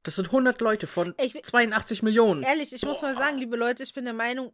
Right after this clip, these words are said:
Speaker 2: dass ich das auch schon hatte letztens, ne? Weil bei mir war
Speaker 1: <laughs>
Speaker 2: wirklich, nein, ohne Flachs, ich hatte auch Symptome, aber da wusste ich noch nichts von Corona. Ehrlich gesagt muss ich sagen, hab ich das immer weggeklickt, weil ich auch immer die Grippemeldungen wegklicke, weißt du?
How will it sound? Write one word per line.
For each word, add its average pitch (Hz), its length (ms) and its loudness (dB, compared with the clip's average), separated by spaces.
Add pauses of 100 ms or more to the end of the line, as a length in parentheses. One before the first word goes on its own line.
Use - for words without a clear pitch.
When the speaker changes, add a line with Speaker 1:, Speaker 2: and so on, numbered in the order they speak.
Speaker 2:
dass 220 180 -8
ich 240 120 -14
das 226 180 -10
auch 262 160 -8
schon 190 260 -12
hatte 190 300 -8
letztens, 185 760 -12
ne? 208 320 -10 (400)
Weil 208 120 -4
bei 240 120 0
mir 262 160 -2
war 262 140 -2
Speaker 1:
<laughs> - 0 -
Speaker 2:
wirklich, 277 480 -8
nein, 277 320 2
ohne 311 200 -4
Flachs, 311 280 -4
ich 262 120 -8
hatte 269 200 -6
auch 339 160 0
Symptome, 220 520 -4
aber 214 140 -2
da 226 120 -2
wusste 311 240 -8
ich 220 40 -6
noch 214 140 -4
nichts 214 220 -6
von 208 120 -10
Corona. 208 460 -2
Ehrlich 233 280 -4
gesagt 247 280 -8
muss 247 140 -6
ich 233 120 -8
sagen, 254 220 -2
hab 247 120 -4
ich 240 60 -10
das 247 160 -8
immer 240 180 -4
weggeklickt, 254 480 -6
weil 226 180 0
ich 247 80 -8
auch 240 100 -6
immer 240 140 -6
die 214 100 -10
Grippemeldungen 214 800 -4
wegklicke, 208 500 -8
weißt 208 280 -6
du? 311 140 -4